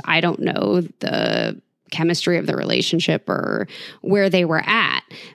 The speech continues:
But it's just an example, something to think about that, you know, just because you meet an adult in someone's life or a friend or whatever, definitely gotta be careful about that next stage of kiddos. That's a sensitive topic. And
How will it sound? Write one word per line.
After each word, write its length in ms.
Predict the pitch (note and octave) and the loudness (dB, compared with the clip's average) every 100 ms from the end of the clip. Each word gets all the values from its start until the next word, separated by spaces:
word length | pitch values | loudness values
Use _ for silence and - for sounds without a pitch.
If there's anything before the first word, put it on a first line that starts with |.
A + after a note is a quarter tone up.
| - - | -20 -6
But 400 | - C4 F#3 G#3+ - | 0 2 4 2 -2
it's 240 | A#3 - | -4 -2
just 240 | - C#4+ E4+ | -2 0 0
an 100 | F4 | 0
example, 600 | B3 F#3 D#3 - E3 A3 | 2 2 2 2 0 0
something 380 | - G#3 C4+ D#4+ | 0 0 2 0
to 60 | |
think 280 | F4+ - F3+ | 2 0 2
about 600 | D#3+ - A#2 E3+ A3+ - | 0 0 0 0 0 -6
that, 440 | - A3 A3 - - | 0 2 2 0 0
you 160 | A3+ | 2
know, 240 | F#3 E3 E3+ | 4 2 2
just 220 | A3+ - | 0 0
because 280 | C4+ A3+ G3 | 0 0 2
you 140 | A3 | 4
meet 320 | G#3+ G3+ G3 - | 4 4 2 2
an 120 | F#3 | 2
adult 460 | F3+ D#3+ F3 G3 A3 | 2 2 2 2 0
in 100 | F#3+ | 0
someone's 520 | - F3 E3 E3 E3 | 2 2 2 2 0
life 400 | D#3 D#3 E3+ - | 0 2 0 2
or 100 | E3 | 0
a 60 | |
friend 720 | D#3 - F3 E3 D#3 E3 F3+ G3 - - - | 0 0 2 4 4 2 2 -2 -8 -18 -2
or 160 | F3+ E3+ | 2 2
whatever, 680 | E3 E3+ F3 D#3 G#2+ F3 - - | 4 4 4 2 0 0 -2 -4
definitely 1080 | A4 A#4 - G#4 G4+ - D#4 D4+ D4 C#4+ C4+ | -2 -2 0 0 0 0 2 4 4 2 2
gotta 240 | A#3+ G#3+ | 2 2
be 100 | G#3 | 2
careful 460 | - F#3 E3 - D#3 | 2 0 0 0 0
about 320 | D#3+ D#3 D#3 | 2 2 0
that 220 | - D3+ | 0 0
next 320 | - D#3+ - | 0 0 0
stage 840 | - - - - E3 A2 - F#3 C#3+ | -6 -8 -6 0 2 2 0 0 0
of 240 | D3 - | 0 -4
kiddos. 680 | - E3+ - - - - - | -4 -2 -2 -2 -2 -4 -2
That's 420 | G3 A#3+ B3 - | 2 2 0 0
a 160 | G#3 F#3 | 2 2
sensitive 540 | - E3 F3 E3 D#3 | 2 0 2 0 0
topic. 500 | - D3 D3 C#3+ D#3+ | 0 2 2 0 0
And 260 | D#3 D3+ | 0 0